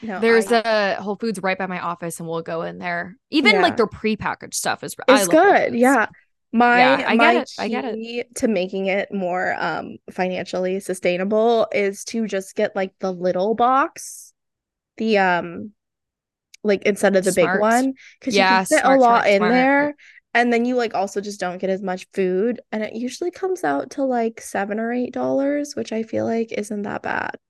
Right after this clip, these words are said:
Speaker 1: So do with that what you will.
Speaker 2: Not at all.
Speaker 1: Um, and then also I have a new favorite sparkling water flavor, and it is the LaCroix
Speaker 2: Ooh.
Speaker 1: passion fruit. It is
Speaker 2: <gasps>
Speaker 1: so good.
Speaker 2: Ah.
Speaker 1: Also, I love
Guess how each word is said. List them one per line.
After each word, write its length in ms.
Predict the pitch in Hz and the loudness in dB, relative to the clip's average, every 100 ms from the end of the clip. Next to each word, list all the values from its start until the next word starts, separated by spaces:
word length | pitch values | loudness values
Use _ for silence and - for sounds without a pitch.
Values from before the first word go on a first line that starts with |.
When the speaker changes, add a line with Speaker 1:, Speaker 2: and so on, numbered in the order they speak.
| - | -18
Speaker 1:
So 640 | - 202 196 - 202 233 - _ - _ - - _ | -6 -2 0 -2 -2 -4 -10 _ -20 _ -20 -20 _
do 100 | - | -2
with 120 | 233 | -2
that 120 | 294 320 | 0 0
what 220 | 320 - | 0 2
you 80 | 339 | 4
will. 440 | 262 269 277 285 | 6 6 4 2
Speaker 2:
Not 300 | 202 202 262 | -4 -8 -8
at 140 | 277 - | -10 -4
all. 280 | 214 294 269 | -4 -2 2
Speaker 1:
Um, 680 | 240 254 247 240 240 240 - | 4 6 4 4 4 2 2
and 160 | 240 | 0
then 100 | 254 | 0
also 760 | 233 214 226 - 240 240 240 240 | 0 0 0 -2 -2 0 0 -4
I 500 | - 214 214 220 220 - _ _ | -6 -6 -4 -4 -6 -10 _ _
have 200 | 214 214 | -6 -6
a 40 | 214 | -6
new 220 | 208 202 | -8 -8
favorite 400 | 196 202 190 196 | -8 -6 -6 -8
sparkling 460 | - 185 190 185 185 | -6 -4 -4 -6 -4
water 320 | 180 175 185 | -6 -4 -6
flavor, 640 | - - - - - - | -6 -6 -4 -4 -4 -4
and 160 | - 196 | -4 -4
it 100 | 190 | -2
is 220 | 190 190 | -4 -6
the 120 | - 185 | -4 -2
LaCroix 500 | 185 190 214 214 175 | -2 2 4 4 2
Speaker 2:
Ooh. 260 | 202 202 202 - | -6 -8 -14 -12
Speaker 1:
passion 500 | - 170 - 165 175 | -8 -6 -6 -10 -8
fruit. 480 | - - - - - - | -4 -4 -4 -10 -10 -4
It 140 | 196 | 0
is 320 | 190 196 190 | 0 -2 -4
Speaker 2:
<gasps> 40 | - | -10
Speaker 1:
so 360 | 294 285 208 | -8 0 2
good. 400 | 233 208 202 208 208 | 4 4 4 2 0
Speaker 2:
Ah. 300 | 196 - - _ _ _ _ _ | -6 -10 -18 _ _ _ _ _
Speaker 1:
Also, 540 | 233 254 214 202 208 202 | 0 2 4 4 4 4
I 120 | 220 | 2
love 360 | 214 202 208 | 2 2 2